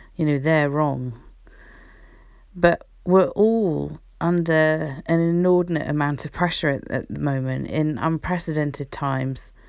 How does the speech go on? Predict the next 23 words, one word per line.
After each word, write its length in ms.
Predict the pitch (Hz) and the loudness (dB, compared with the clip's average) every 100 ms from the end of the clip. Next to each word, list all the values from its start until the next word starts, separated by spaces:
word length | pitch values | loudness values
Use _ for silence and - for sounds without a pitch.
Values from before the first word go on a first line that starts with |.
| - - - - - - - - | -20 -20 -20 -20 -20 -20 -20 -10
a 60 | - | -4
unique 600 | 165 170 170 180 165 - | 2 4 4 2 0 -2
set 360 | - - 147 - | -4 -2 -4 -4
of 80 | 131 | -2
circumstances, 920 | 147 135 - 139 - 139 123 147 151 | 0 0 -2 -8 -4 -4 -2 -2 2
uncharted 640 | 175 165 - 147 131 135 | 2 2 0 -2 -2 -6
waters. 600 | 135 135 127 - - - - - - - - - - - - - - - | -4 -4 -4 -4 -4 -6 -16 -20 -20 -20 -20 -20 -20 -20 -20 -20 -8 4
And 180 | 170 | 4
I 80 | 170 | 4
think 280 | 165 196 175 | 2 2 0
it 140 | 180 | -4
brings 300 | - 170 170 | 0 2 4
out 640 | 170 160 160 - - - - - - | 4 2 0 -6 -12 -16 -20 -20 -8
the 160 | 180 175 | 0 2
best 420 | 170 175 139 - | 6 4 4 0
and 140 | 170 | 0
the 80 | 165 | 2
worst, 520 | 165 170 160 143 - - - - - - | 2 2 2 -4 -12 -16 -20 -20 -20 -4
not 320 | 180 190 - | 0 0 -2
just 400 | - 180 - - - - - - - - - | 0 0 -2 -16 -20 -20 -20 -20 -20 -20 -20
generally 520 | - 190 190 175 156 139 | 2 4 6 4 2 -4
speaking, 600 | - - 131 127 143 143 | -12 -6 -4 -4 -6 -6
but 200 | - | -6